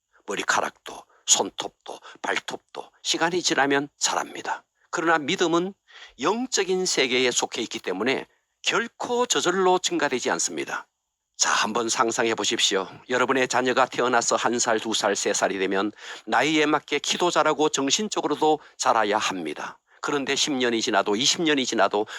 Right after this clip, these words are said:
태어난 아기의 모습으로 그대로 있다면 그 부모의 가슴이 어떠하겠습니까?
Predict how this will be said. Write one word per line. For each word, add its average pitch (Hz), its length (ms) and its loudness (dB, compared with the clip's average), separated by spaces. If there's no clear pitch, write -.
태어난 117 440 0
아기의 147 320 2
모습으로 135 440 2
그대로 165 320 2
있다면 135 420 0
그 180 260 -2
부모의 165 400 0
가슴이 131 420 -2
어떠하겠습니까? - 1300 -4